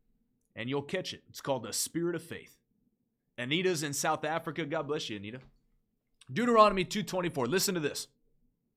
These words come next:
"Arise, set out, cross the river Arnon.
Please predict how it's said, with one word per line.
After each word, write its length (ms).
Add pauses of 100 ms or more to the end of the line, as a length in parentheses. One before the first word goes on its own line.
(1700)
"Arise, 760 (260)
set 480
out, 420 (360)
cross 480
the 160
river 480
Arnon. 400